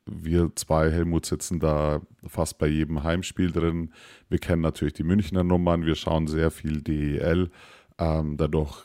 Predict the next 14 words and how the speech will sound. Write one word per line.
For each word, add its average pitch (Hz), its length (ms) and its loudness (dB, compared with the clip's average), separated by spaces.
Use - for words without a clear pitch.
kennen 80 300 -4
wir 76 100 0
die 76 100 -2
meisten 73 480 -4
Nummern 73 340 -2
von, 69 400 -6
von - 180 -14
den - 140 -12
anderen 87 300 2
Mannschaften. 80 800 -2
Und, 76 800 0
ähm, 71 540 -2
ja, 82 320 4
da, - 140 4